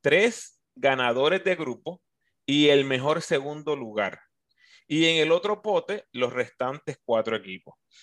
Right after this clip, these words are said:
La única regla de ese sorteo es que los equipos del mismo grupo en la fase inicial no pueden enfrentarse en los cuartos de final.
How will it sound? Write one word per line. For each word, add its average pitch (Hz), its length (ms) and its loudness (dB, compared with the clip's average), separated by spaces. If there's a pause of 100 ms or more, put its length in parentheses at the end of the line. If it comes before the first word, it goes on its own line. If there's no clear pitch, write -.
(240)
La 131 180 4
única 175 380 2
regla 175 480 4
de 117 160 -4
ese 151 160 -4
sorteo 185 600 0
es 131 180 -2
que 156 100 2
los 131 180 -2
equipos 156 460 -4
del 156 200 -4
mismo 165 440 -8
grupo 185 540 0
en 120 140 -4
la 117 120 0
fase 127 360 -2
inicial 165 760 0 (260)
no 127 180 0
pueden 135 280 4
enfrentarse 135 600 0
en 117 60 -2
los 110 100 -6
cuartos 104 280 -4
de 104 60 -2
final. 101 360 -12